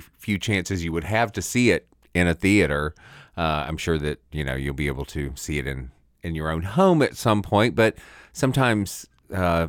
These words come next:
especially with films like that, uh, it's great to see it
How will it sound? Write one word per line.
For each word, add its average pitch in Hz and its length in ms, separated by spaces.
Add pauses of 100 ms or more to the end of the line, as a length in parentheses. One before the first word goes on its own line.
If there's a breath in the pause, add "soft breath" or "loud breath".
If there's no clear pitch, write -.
(100)
especially 98 520
with 78 160
films 78 380
like 73 200
that, 80 460
uh, 78 220
it's - 220
great 104 280
to - 100
see 87 240
it - 120